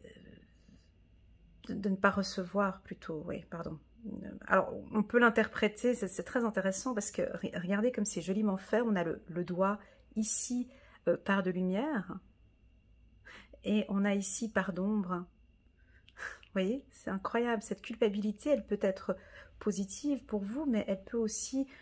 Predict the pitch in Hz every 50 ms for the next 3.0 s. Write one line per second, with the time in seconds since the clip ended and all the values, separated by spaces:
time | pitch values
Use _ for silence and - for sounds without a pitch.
0 | - - - - - - 208 185 208 214 208 220 240 262 285 269 226 202 175 -
1 | - - - - - - 330 349 339 302 - - - 202 175 170 170 180 - -
2 | - - - - - - - - - - - - - - 180 175 180 202 247